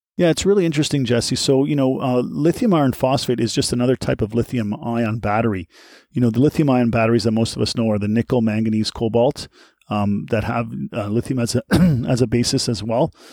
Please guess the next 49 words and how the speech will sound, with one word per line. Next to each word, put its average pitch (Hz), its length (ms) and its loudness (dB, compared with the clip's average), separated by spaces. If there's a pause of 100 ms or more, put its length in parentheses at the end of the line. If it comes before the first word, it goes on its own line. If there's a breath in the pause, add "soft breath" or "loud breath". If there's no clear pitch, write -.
(280 loud breath)
But 123 160 0
the, 131 180 2
the, 123 260 2
uh, 117 120 2
lithium 147 360 2
iron 127 160 0
phosphate 127 460 0
battery 117 300 2
sort 117 200 0
of 110 60 0
kinda 117 220 -2
swaps - 420 -2
out 120 160 2
the 113 100 0
nickel, 120 300 0
manganese, 113 420 0
and 104 100 -2
cobalt 117 520 0 (400 loud breath)
for 123 180 0
the 117 100 2
lithium, 120 500 0 (140)
uh, 101 280 -4
for 127 180 0
the, - 80 -4
sorry, 117 240 0 (180)
for 120 180 -2
the 110 60 -2
phosphate 123 480 0
and 110 120 0
the 113 80 -4
iron, 127 360 2
but 110 120 -2
it 104 60 -2
still 135 220 2
has 107 240 -2
lithium. 120 460 0 (440 loud breath)
The 156 100 4
L 165 80 6
F 160 100 2
P 160 140 0
batteries 135 400 2
tend 135 220 0
to 120 60 2
have 120 160 0
less, 123 720 0
um, 110 560 -2
use 131 380 0
of 110 220 -2
lithium. 208 480 0